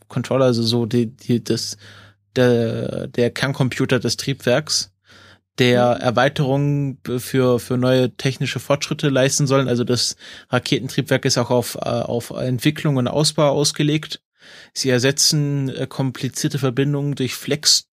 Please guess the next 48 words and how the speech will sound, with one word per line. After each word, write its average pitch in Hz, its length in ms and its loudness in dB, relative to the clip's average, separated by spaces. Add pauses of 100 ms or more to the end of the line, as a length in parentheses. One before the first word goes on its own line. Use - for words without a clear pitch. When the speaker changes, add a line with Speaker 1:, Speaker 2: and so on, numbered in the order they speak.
(400)
Speaker 1:
äh, 151 60 -8
äh, 131 440 -6
fl-, - 280 -12
äh, 120 320 -2 (420)
biegbare 127 880 0
Rohre. 160 640 0 (260)
Ich - 340 -10
weiß 135 320 0
gan-, 135 220 -4
nicht 147 160 -4
ganz 135 160 -2
genau, 127 220 -2
was 123 100 -4
das - 180 -4
heißen 120 280 -4
soll, 117 180 -2
aber 120 160 0
es 123 120 -2
sieht 127 100 -10 (260)
sehr, 143 260 4
sehr 139 140 4
schick 151 260 0
aus 117 280 -2
in 120 80 0
dem 120 160 0
Video 113 320 -2
auf - 160 -8
jeden 117 160 -6
Fall. 143 360 -4 (460)
Und, 135 540 0
äh, 127 220 2
machen 123 300 -2
alles 139 300 -2
viel 135 180 -2
schicker 156 440 0
und 131 120 -4
viel 127 180 -4
sch-, - 240 -8
toller. 156 420 0
Aber 160 360 -2 (340)
was 139 180 0
ich 131 120 -2
auch 156 100 2
in 175 60 2
dem 147 100 2
Video 131 160 0
festgestellt 131 520 -2
hab, 151 180 0